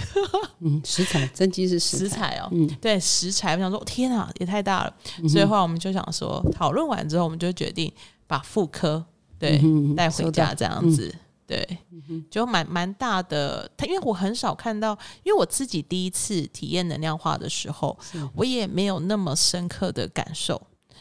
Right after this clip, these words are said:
Speaker 1: 所以，
Speaker 2: 嗯。
Speaker 1: 所以我，我先生一来的时候，我其实有点吓到，就是，
Speaker 2: 嗯。
Speaker 1: 你怎么突然说你心脏怎么了？
Speaker 2: 嗯，
Speaker 1: 我想说还是发-，
Speaker 2: 会紧张。
Speaker 1: 对，我想说，
Speaker 2: 嗯哼。
Speaker 1: 而且重点是，他当时找感觉是从三楼、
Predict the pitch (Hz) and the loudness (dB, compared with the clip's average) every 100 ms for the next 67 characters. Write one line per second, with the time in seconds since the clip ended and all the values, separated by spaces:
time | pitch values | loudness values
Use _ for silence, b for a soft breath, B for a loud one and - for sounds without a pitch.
0 | b - - 254 220 156 147 139 131 262 | b -8 -2 0 0 0 -2 -4 -2 0
1 | 180 143 - 170 214 226 233 233 190 151 | 2 0 0 0 2 0 -2 -2 -2 0
2 | 160 - 170 180 165 - 175 180 - - | 0 0 0 0 -2 -4 -2 -2 -2 -2
3 | 185 - - - - - 208 151 190 160 | -2 -2 -4 -6 -8 -6 0 2 4 2
4 | - _ - 190 190 147 - 185 165 165 | -2 _ -14 -2 0 2 2 2 2 2
5 | 170 - - 165 175 160 - - - 170 | 2 2 2 4 4 2 0 -4 -4 -4
6 | B B B 165 - 190 190 196 160 190 | B B B 6 8 6 4 0 0 2
7 | 190 139 185 143 139 285 285 202 151 165 | 4 4 4 2 0 4 6 8 6 6
8 | 160 - _ _ _ _ - - 302 294 | 4 -2 _ _ _ _ -2 2 4 2
9 | 302 214 - 240 233 B B B - 277 | 0 0 2 2 0 B B B -2 0
10 | 285 285 - 185 170 - - - _ - | 0 0 0 0 0 0 -2 -8 _ -2
11 | 104 85 - 90 - 226 - 160 143 180 | -2 -2 -2 0 0 0 0 0 -2 -6
12 | b b b - 214 208 214 175 - | b b b 0 2 4 4 2 0